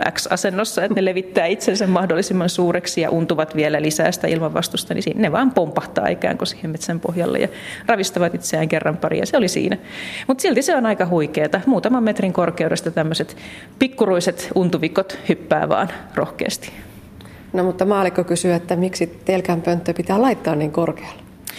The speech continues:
Speaker 1: Ö, telkän pönttöä ei oikeastaan tarvitse laittaa niin kuin noin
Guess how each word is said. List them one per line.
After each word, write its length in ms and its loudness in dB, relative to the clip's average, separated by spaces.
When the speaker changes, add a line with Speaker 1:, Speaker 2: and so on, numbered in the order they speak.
Speaker 1:
Ö, 180 6
telkän 360 2
pönttöä 520 2
ei 180 4
oikeastaan 500 2
tarvitse 480 2
laittaa 420 2
niin 160 0
kuin 120 0
noin 200 2